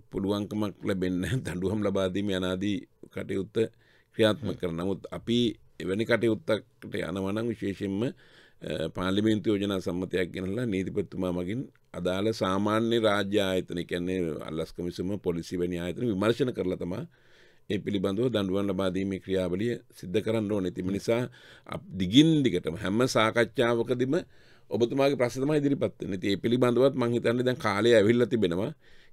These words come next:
කෙසේ හෝ මේ සම්බන්ධව කඩිනමින්, අ, දඬුවම්, අ,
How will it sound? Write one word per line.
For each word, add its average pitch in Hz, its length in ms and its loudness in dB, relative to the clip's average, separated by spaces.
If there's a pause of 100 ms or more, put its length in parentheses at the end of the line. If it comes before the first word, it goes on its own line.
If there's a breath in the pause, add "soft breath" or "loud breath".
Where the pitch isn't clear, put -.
කෙසේ 139 380 8
හෝ 143 260 6
මේ 120 200 4
සම්බන්ධව 120 680 2
කඩිනමින්, 107 540 2 (440 soft breath)
අ, - 100 -6 (240)
දඬුවම්, 98 500 2 (160)
අ, - 120 -8